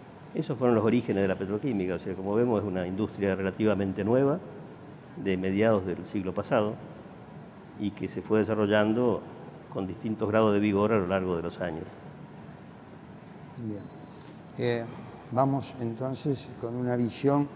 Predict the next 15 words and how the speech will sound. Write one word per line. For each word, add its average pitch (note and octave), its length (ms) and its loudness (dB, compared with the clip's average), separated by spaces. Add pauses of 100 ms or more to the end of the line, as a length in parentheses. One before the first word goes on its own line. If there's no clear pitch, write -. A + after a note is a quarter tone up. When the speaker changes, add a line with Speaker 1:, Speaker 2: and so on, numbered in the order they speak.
(340)
Speaker 2:
actual C3+ 560 4
y C3+ 120 6
hacia D3 300 6
adelante C3 640 6 (400)
de C3+ 320 6 (160)
la A2 380 -2 (120)
industria B2 360 0
petroquímica, C#3+ 1000 0 (420)
y F3 320 6
yo D3 160 4
quisiera D3 380 4
ponerlo C#3 440 -2
ya C#3+ 240 0
en C3+ 120 -2
perspectiva C3+ 920 0